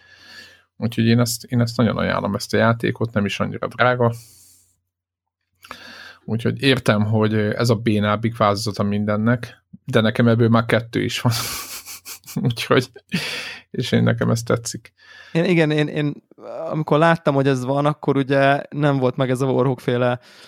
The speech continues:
Speaker 2: ö, által elmagyarázott ilyen distinkció, és akkor ú, itt a másodikja annak a kurva jónak, és akkor így ránézek, ó, hát ez biztos nem az. Mármint, hogy
Speaker 1: De attól még ez egy új, ez egy új játék.
Speaker 2: Értem,
Speaker 1: Tehát, hogy
Speaker 2: abszolút
Speaker 1: érted?
Speaker 2: vágom, csak tudod, így, így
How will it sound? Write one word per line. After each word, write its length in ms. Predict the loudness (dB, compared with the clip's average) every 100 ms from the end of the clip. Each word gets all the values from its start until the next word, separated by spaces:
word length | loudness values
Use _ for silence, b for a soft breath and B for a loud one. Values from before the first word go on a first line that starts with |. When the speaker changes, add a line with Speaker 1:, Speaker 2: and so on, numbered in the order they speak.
| B
Speaker 2:
ö, 300 | -4 -2 -2 -4 b b _
által 320 | -4 0 2
elmagyarázott 640 | 2 2 0 0 -2 -2
ilyen 160 | -4 -2
distinkció, 640 | -4 -4 -6 -4 0 0
és 120 | 0
akkor 180 | -2 -6
ú, 240 | 2 4 6
itt 160 | 4
a 60 | 2
másodikja 580 | 4 4 2 0 2 2
annak 300 | 2 2 0
a 60 |
kurva 400 | -2 2 2 4
jónak, 400 | 4 4 2 -2
és 100 | -6
akkor 200 | -8 -6
így 80 | -2
ránézek, 440 | 0 2 2 0 0
ó, 240 | -2 -2 -8 _
hát 160 | _ -16
ez 60 | -14
biztos 260 | -18 -18 -14
nem 140 | -10
az. 140 | -10 -6
Mármint, 260 | -4 0
hogy 140 | 0 -2 _ _ _ -10 B B B -8
Speaker 1:
De 180 | 0
attól 260 | 0 2 2
még 140 | 4
ez 120 | 2 2
egy 180 | 0
új, 220 | 2 2 2
ez 120 | 0
egy 180 | -2 -2
új 180 | 0
játék. 260 | 2 2 4
Speaker 2:
Értem, 140 | 4 4
Speaker 1:
Tehát, 240 | 2 2
hogy 180 | 2 0
Speaker 2:
abszolút 340 | 0 2 4
Speaker 1:
érted? 160 | 4 4
Speaker 2:
vágom, 280 | 4 4 2
csak 160 | 0
tudod, 240 | 2 4 4
így, 260 | 2 0 -2
így 260 | -2 -2